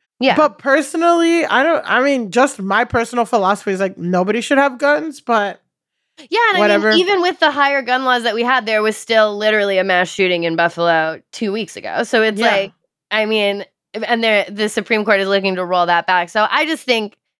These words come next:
Speaker 1: it just is so ridiculous to me that they're gonna be doing all of this stuff, all of this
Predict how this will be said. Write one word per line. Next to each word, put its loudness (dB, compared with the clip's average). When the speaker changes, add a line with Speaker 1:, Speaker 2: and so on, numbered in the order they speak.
Speaker 1:
it -6
just -2
is 0
so 0
ridiculous -2
to 0
me 2
that 0
they're 0
gonna -2
be -8
doing 0
all 2
of -6
this -4
stuff, -2
all 2
of -6
this -8